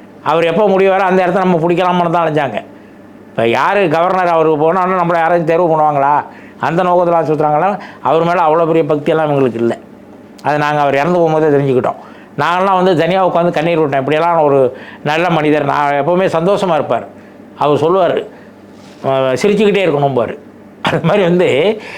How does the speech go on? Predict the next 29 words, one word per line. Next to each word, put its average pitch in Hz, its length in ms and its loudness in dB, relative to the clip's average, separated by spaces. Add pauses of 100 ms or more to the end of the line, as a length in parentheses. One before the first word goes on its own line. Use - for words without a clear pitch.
(200)
அஹ், 180 160 0
ஒரு 180 220 2
நல்ல 202 240 2
மனிதரை 208 380 2
இழந்து 196 260 2
நிக்கும்போது, 160 720 2
நீங்க 175 320 2
சொல்ற 196 80 0
மாதிரி 196 200 2
இலா 185 160 2
கணேசன் 180 280 0
வீட்டுக்கெல்லாம் 156 300 2
அவங்க 143 120 0
போகல. 127 380 -2 (440)
அவங்க 156 260 0
அந்த 151 160 0
மடத்துக்கு 196 240 0
தான் 185 200 0
போறாங்க 160 240 0
அடிக்கடி. 120 420 -4 (1300)
போய் 214 240 2
என்ன 208 180 2
பண்ண 190 260 2
போறாங்க? 175 100 0
இது 165 160 2
மாதிரி 269 200 2
இல்லை, 202 100 2
எல்லா 190 340 2
மடத்துக்குமே. 220 400 0